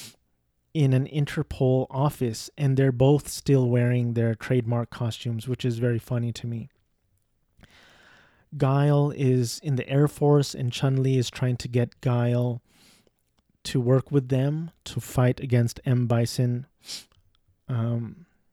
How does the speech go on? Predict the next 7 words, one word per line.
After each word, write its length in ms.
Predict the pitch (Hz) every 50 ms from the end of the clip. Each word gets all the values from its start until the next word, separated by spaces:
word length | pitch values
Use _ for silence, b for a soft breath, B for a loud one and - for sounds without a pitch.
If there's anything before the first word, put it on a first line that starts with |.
| _ _ _ _ _ _ _ _ _ _ _ _ _ _ _ _ _ _ _ _ _ _ _ _ _ _ _ _ _ _ -
Vega 640 | - 131 95 113 127 123 123 120 147 170 175 - 190
in 280 | 196 185 151 147 135
Japan? 720 | 120 127 120 - - - - 160 180 147 117 113 117 127 139
What 120 | 151 -
does 200 | - 196 180 -
that 220 | - 147 160 160
mean? 320 | 135 127 113 113 110 107